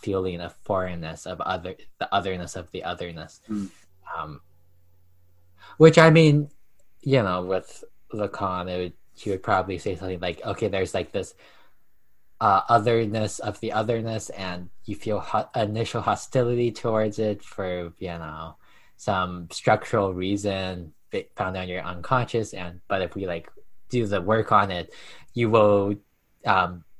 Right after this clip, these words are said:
Speaker 1: start to leave this, uh, psychic barrier to otherness, and you'll start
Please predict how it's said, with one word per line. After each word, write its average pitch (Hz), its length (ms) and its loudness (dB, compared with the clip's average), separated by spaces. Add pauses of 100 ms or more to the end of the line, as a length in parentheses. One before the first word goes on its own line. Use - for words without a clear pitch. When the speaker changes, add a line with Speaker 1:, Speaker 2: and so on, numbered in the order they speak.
(680)
Speaker 1:
start 143 380 4
to 127 140 -2
leave 127 440 0
this, - 420 -8 (400)
uh, 90 200 -4
psychic - 600 -2
barrier 82 500 -4 (180)
to 98 200 -8
otherness, 85 600 -8
and 92 200 -10
you'll 95 160 -4
start 98 340 -4